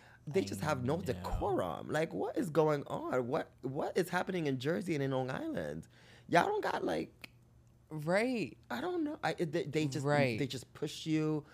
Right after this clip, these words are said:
Speaker 1: They have, like, they, uh, they have, like, no sense of, like, s-, "I'm sorry" or "Excuse me" or
Speaker 2: No.
Speaker 1: anything. It's just very rude. But, um, yeah, I would say anywhere that's, like, a bar that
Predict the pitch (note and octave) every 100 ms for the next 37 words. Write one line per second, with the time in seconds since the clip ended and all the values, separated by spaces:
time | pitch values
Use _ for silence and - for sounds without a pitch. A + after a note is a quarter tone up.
0 | - - - B2+ C3+ B2 - A#2 A#2+ A2+
1 | - F#2+ G#2+ G2+ G2+ A#2 B2+ A2 G#2+ A2+
2 | - A2 G#2+ G#2+ G2 G2 F2 - - -
3 | - - - _ - - - - A2 G#2
4 | - A2+ A2 A2 G#2 F2 - - G#2+ G#2
5 | - G2+ B2+ C3 - D3+ D3+ C#3+ C3 A#2
6 | G#2 G#2 G2 F#2+ - F#2+ F#2 F#2 F#2+ E2
7 | D2+ C#2+ - - - - - - G2+ -
8 | G2+ F#2+ F2+ F2+ F2+ F2 F2+ F#2 _ -
9 | _ - - - - - F#2+ G2 B1 G1+
10 | - - G#2+ C#3+ - C3+ B2 A#2+ A2+ A#2+
11 | A2+ A2 A2 F#2 E2+ - F2 - F2 E2+
12 | F2+ F2+ F2+ F2